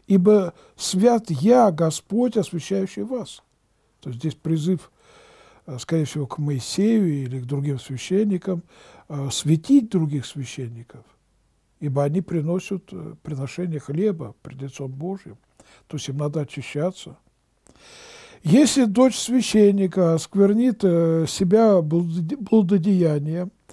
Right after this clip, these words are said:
то она бесчестит отца своего, огнем должна, э, сжечь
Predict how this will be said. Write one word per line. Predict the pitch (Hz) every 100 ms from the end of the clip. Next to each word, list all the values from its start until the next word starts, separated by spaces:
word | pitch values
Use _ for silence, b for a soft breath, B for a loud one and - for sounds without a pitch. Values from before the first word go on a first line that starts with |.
| B B B B
то | 180
она | 190 262 254
бесчестит | 190 180 - 240 - 190 170
отца | 156 - 240 247
своего, | - 208 202 202 196
огнем | 175 147 160 214 233
должна, | 160 175 170 156 170 165 _ b b b b b b
э, | 147 143 139
сжечь | 120 143 165 -